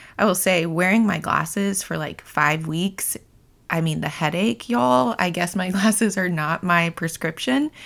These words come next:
But then also just, like, I really wanted it to be over with by the time that I had her, and it got closer and closer, and I thought, "There is a chance I'm <laughs> going to deliver this baby with a sty that's making my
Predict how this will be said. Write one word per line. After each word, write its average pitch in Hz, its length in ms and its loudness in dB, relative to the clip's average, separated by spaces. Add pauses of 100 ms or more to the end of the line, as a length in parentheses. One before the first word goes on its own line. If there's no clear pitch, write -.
(500)
But 302 160 4
then 254 180 4
also 196 340 2
just, 175 280 -2
like, 160 280 -2
I 175 80 6
really 170 320 2
wanted 165 260 0
it 160 140 -6
to 160 100 -4
be 151 240 -6
over 165 320 -2
with 226 320 2
by 165 140 0
the 160 60 -2
time 160 260 -2
that 160 100 0
I 156 60 -2
had 156 340 0
her, 202 240 2
and 170 180 -2
it - 200 -6
got 151 260 2
closer 170 380 -2
and 160 100 -4
closer, 156 260 -4
and 139 80 -8
I 143 40 -8
thought, - 260 -2
"There 190 140 -2
is 285 160 -2
a 156 40 -10
chance - 300 -4
I'm 156 200 0
<laughs> 180 80 2
going 190 180 6
to 175 100 -2
deliver 165 380 -4
this 151 160 -6
baby 147 280 0
with 151 140 -2
a 156 80 -4
sty 147 540 0 (380)
that's 175 180 2
making 160 280 0
my 143 220 2